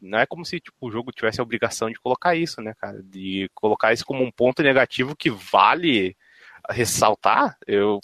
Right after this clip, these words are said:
é um bagulho muito viajado, assim, é o mesmo que, pô, eu vou jogar um jogo ocidental, sei lá, um jogo de guerra, daí eu vou dizer, porra, não tem waifu, cara, que bosta. Daí, não, cara, não vou, não vai dizer isso, tem que entender. Eu,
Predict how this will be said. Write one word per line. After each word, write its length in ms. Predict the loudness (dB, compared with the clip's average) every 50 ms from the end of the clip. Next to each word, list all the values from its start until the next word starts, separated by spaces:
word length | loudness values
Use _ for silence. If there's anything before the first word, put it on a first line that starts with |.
| -6
é 100 | -4 -4
um 120 | -4 0 0
bagulho 340 | 0 0 0 -2 -4 -2
muito 680 | -2 -2 -2 -4 -4 -2 0 2 2 2 2 -2 -4 -8 _ _ _ _ _ _ _
viajado, 480 | 0 0 2 2 2 4 4 4 2 0
assim, 160 | -4 -2 0
é 60 | 0
o 40 | 0
mesmo 220 | 0 0 0 0 -2 -2 -6 _
que, 280 | -10 -2 2 2 2 2 _ _ -20 -20 -20 -20 -20 _ _ 4
pô, 180 | 6 8 8 8
eu 100 | 8 6
vou 120 | 4 2
jogar 220 | 2 4 6 6 6
um 120 | 6 4
jogo 380 | 2 2 2 2 0 0 0 -2
ocidental, 1040 | -4 -8 -10 -6 -2 -2 -2 0 2 4 6 8 8 6 6 4 -2 -6 -8 -12 -18 -12
sei 140 | -6 -2 2
lá, 280 | 4 6 6 6 4
um 60 | 2
jogo 180 | -2 -4 -2 -2
de 100 | -2 0
guerra, 220 | 2 2 2 2
daí 80 | 2 0
eu 40 | -2
vou 100 | -2 -2
dizer, 140 | -4 -4 -6
porra, 220 | 2 2 2 2
não 120 | 2 0
tem 140 | 0 0 2
waifu, 380 | 4 6 6 4 4 2 -2 -10
cara, 220 | -10 -10 -12 -12 -16
que 140 | _ _
bosta. 400 | -18 -8 -4 -4 -4 -4 -6 -18 -10 -4
Daí, 260 | -2 -2 -2 -2 0 2
não, 220 | 6 6 6 6
cara, 340 | 6 4 4 4 4 4 2
não 160 | 0 -2 -4
vou, 260 | -2 -2 0 2 2 4
não 120 | 4 4
vai 140 | 4 4 4
dizer 220 | 6 6 6 6
isso, 220 | 6 4 0 -10 -10
tem 200 | -6 -6 -6 -6
que 180 | -4 -4 -2
entender. 760 | -2 -2 4 6 6 8 8 8 8 8 6 4 2 0 -2 _ _ -12 -10 -2
Eu, 180 | 0 0 0